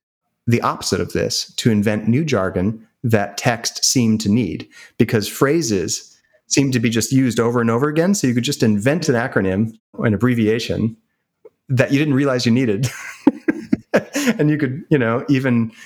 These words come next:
invent, if you want to get machine learning involved, you could define it.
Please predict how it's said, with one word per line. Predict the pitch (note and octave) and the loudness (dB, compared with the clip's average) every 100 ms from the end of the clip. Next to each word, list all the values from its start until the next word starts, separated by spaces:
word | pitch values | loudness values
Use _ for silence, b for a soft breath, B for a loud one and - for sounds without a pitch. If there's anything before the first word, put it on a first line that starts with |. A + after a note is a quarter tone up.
| B - | B 0
invent, | A#2 A#2 B2 | 2 2 0
if | A2+ | 0
you | B2+ | 2
want | C3 | 2
to | |
get | A#2+ A#2+ | 0 -2
machine | A#2 C3 | 0 2
learning | A#2+ B2 | 2 0
involved, | B2+ A#2 A#2 A#2+ | 0 0 0 0
you | B2+ | 0
could | B2+ | 2
define | A#2+ - A2 A2+ | 0 0 0 2
it. | A#2 A#2+ - | 2 0 -12